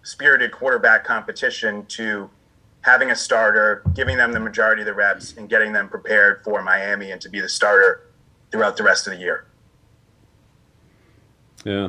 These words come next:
Speaker 2: I don't have a timetable on that, Chris, so can't, can't tell you.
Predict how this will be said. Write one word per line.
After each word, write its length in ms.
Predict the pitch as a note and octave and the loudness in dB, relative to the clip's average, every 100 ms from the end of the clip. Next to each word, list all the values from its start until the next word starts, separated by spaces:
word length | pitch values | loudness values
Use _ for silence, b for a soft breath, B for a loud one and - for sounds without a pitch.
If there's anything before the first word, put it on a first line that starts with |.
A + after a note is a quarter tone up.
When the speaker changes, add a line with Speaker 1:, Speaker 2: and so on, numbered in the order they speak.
| F#2 | -6
Speaker 2:
I 60 | B2+ | -2
don't 120 | B2+ | 0
have 140 | G#2 | 2
a 40 | F#2 | 0
timetable 560 | G#2+ G2 F2+ F2+ E2+ | 0 0 0 -2 -2
on 140 | E2+ E2+ | -4 -4
that, 240 | E2+ E2 | -4 -6
Chris, 380 | F2+ E2 - - _ _ | -6 -6 -8 -18 _ _
so 320 | _ - C#2+ D#2 _ _ _ _ _ _ _ _ _ _ - - _ | _ -18 -16 -18 _ _ _ _ _ _ _ _ _ _ -20 -20 _
can't, 260 | D2 C#2 - - | -10 -10 -14 -12
can't 220 | E2 C2 | -10 -8
tell 140 | - | -8
you. 120 | C2+ | -10